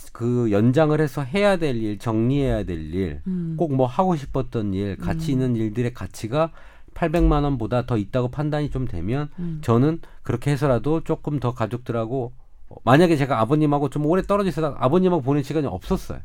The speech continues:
Speaker 2: 음.
Speaker 1: 그
Speaker 2: 아.
Speaker 1: 만약 그렇다면 저는
Speaker 2: 아.
Speaker 1: 아버님하고 좀 이때만이라도 좀 같이 보내드리고 아버님 얘기 듣고, 듣고 추억도 만들어서 그런 시간을 좀 벌려면 좀 그렇게 할 수 있겠다.
Speaker 2: 아, 아.
Speaker 1: 어, 그렇게 팔백만 원이 없다면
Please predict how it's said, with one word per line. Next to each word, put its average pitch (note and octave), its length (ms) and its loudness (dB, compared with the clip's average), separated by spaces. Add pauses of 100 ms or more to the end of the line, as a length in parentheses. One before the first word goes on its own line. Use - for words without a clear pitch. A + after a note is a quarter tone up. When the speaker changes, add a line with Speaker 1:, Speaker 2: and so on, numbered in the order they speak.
Speaker 2:
음. E3 500 0
Speaker 1:
그 - 80 -6
Speaker 2:
아. F3 240 0
Speaker 1:
만약 C3 320 4
그렇다면 F3+ 460 6
저는 E3 340 8 (140)
Speaker 2:
아. E3+ 380 -14
Speaker 1:
아버님하고 D3+ 500 6
좀 D3 180 0
이때만이라도 C#3 760 2
좀 C#3 140 0
같이 - 320 -6
보내드리고 A#2+ 480 0
아버님 A#2 380 0
얘기 A2+ 260 -2
듣고, A2 200 -10
듣고 - 400 -8
추억도 - 320 -6
만들어서 A2+ 540 0 (220)
그런 D3 220 4
시간을 D#3+ 320 -2
좀 D3 140 2
벌려면 A2+ 640 -2
좀 A#2 120 -8
그렇게 G#2 380 -8 (240)
할 D#3 160 -4
수 - 140 -10
있겠다. - 540 -8
Speaker 2:
아, D3+ 480 -10
아. D#3+ 440 -6
Speaker 1:
어, F2+ 480 -8 (120)
그렇게 F#3+ 300 6 (420)
팔백만 G#3 420 2
원이 F#3 120 0
없다면 A#2+ 800 -2